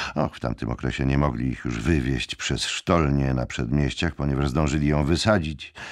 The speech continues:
aby zbliżający się do miasta czerwonoarmiści nie odkryli przypadkiem głównego wejścia do kompleksu. Zaraz po przerwaniu prac pozbyli się masowo wszystkich świadków,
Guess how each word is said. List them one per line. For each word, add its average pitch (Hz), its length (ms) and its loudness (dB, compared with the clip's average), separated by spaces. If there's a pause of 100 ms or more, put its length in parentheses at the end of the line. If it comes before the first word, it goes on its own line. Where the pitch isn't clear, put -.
(260)
aby 58 220 -2
zbliżający 80 680 4
się 85 120 0
do 78 100 2
miasta 85 300 2
czerwonoarmiści 85 920 2
nie 76 140 2
odkryli 73 320 0
przypadkiem 73 500 0
głównego 85 560 4
wejścia 80 320 0
do 73 100 0
kompleksu. 80 540 -2 (1200)
Zaraz 110 600 4
po 92 120 2
przerwaniu 90 500 2
prac 135 360 -4 (840)
pozbyli 113 400 4
się 90 160 0
masowo 60 1040 0
wszystkich - 420 -8
świadków, - 500 -8